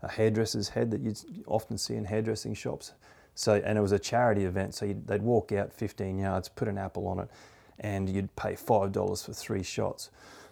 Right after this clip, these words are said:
Um, that same shoot, as I said, I beat a lot of compound shooters with <laughs> sights and release aids with timber arrows,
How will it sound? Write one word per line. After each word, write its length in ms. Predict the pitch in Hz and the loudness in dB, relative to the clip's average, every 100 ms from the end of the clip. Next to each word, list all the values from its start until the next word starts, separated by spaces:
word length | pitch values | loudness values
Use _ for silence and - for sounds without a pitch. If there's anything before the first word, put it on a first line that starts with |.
| _ - | _ -12
Um, 600 | - 123 113 107 101 101 - _ _ _ _ _ _ - - _ _ _ _ _ - | -2 2 4 4 2 -2 -10 _ _ _ _ _ _ -2 -2 _ _ _ _ _ 6
that 260 | 123 123 | 8 8
same 260 | - 117 107 | 6 4 2
shoot, 460 | - - 110 107 - | 2 4 6 4 0
as 180 | - 107 | -2 0
I 40 | 98 | 0
said, 180 | 110 | 2
I 60 | 98 | 2
beat 220 | 92 104 | 4 6
a 40 | 101 | 6
lot 140 | 101 | 4
of 120 | 98 - _ | 2 -4 _
compound 460 | - 117 110 107 101 | 0 0 2 0 0
shooters 540 | - 110 101 92 - | 0 2 2 0 -6
with 120 | 95 | -4
<laughs> 140 | - - | -2 0
sights 320 | 95 98 - | 0 0 0
and 100 | 98 | 2
release 320 | 92 104 - | 4 2 2
aids 240 | 120 107 | 0 2
with 220 | 104 110 - | 4 2 0
timber 300 | - 107 101 | 0 2 4
arrows, 480 | 107 123 185 - | 4 4 2 -4